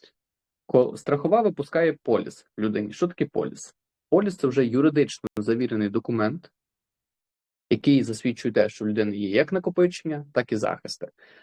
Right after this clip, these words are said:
для себе і своєї сім'ї. Після чого вже страхова нам, посередникам, виплачує комісію, відсоток, тобто гроші за нашу виконану роботу. За що платить? Дивіться,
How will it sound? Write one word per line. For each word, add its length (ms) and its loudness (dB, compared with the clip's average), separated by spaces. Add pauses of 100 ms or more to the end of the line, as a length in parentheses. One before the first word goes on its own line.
(160)
для 120 4
себе 260 2
і 40 0
своєї 300 -2
сім'ї. 380 -10 (560)
Після 280 2
чого 420 0 (1080)
вже 200 4
страхова 560 0 (380)
нам, 520 2
посередникам, 760 0 (200)
виплачує 560 0
комісію, 440 -2
відсоток, 540 -2
тобто 280 2
гроші 500 -2 (440)
за 180 2
нашу 300 0
виконану 400 0
роботу. 400 -2
За 100 2
що 200 -4
платить? 480 0 (420)
Дивіться, 440 0